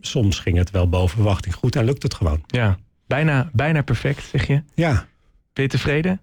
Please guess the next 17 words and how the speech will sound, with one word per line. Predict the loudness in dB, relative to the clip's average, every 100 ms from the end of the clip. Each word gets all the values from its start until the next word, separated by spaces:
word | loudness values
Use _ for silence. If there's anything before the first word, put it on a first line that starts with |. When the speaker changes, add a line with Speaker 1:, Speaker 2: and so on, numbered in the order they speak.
| _
Speaker 1:
Ja, | -2 0
ik | 0
ben | 0 0
op | 2
dat | 0 0
punt | -2 2
wel | 2
heel | 2 2
erg | 0
tevreden. | 0 0 2 0 -4 -4
Ehm, | 0 4 4 4
het | 2 -2 _ _ _ _ _
is | -4
wel | -4
spannend, | -2 0 0 0 0
want, | 0 0
eh, | -2